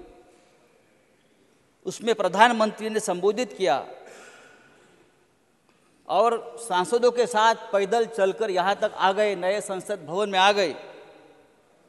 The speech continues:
नाइनटीन फ़ोर्टी सेवन से हमारी सफ़र, इस देश की सफ़र इसी तरह से हो रही है।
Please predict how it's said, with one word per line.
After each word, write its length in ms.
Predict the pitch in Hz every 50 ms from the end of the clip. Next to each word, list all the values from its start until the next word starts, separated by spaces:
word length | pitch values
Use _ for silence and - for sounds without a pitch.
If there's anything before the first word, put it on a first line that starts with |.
| _ _ _ _ _ _ _ _ _ _ _ _ _ 123
नाइनटीन 580 | 131 156 180 196 214 220 - - 262 269 247
फ़ोर्टी 480 | 208 - 208 214 220 214 214 247 240 233
सेवन 400 | - - 214 208 214 220 226 220 202
से 460 | - 226 226 233 233 233 226 - - - - - - - - - - - - - - _ _ _ _ _ _ _ _ _ _ _ _ _ _ _ _ _ _ _ _ _ -
हमारी 380 | 180 196 214 233 240 247 247 226
सफ़र, 420 | 220 - 220 202 - 247 247 233 220
इस 120 | 233 202
देश 320 | 160 156 190 233 233 -
की 140 | - - 214
सफ़र 600 | - 190 190 170 226 226 226 220 - - - - -
इसी 220 | 185 - - 220 214
तरह 260 | - 202 226 269 277
से 160 | - - - 226
हो 100 | 202 185
रही 140 | 165 147 131
है। 280 | 120 113 107 120 147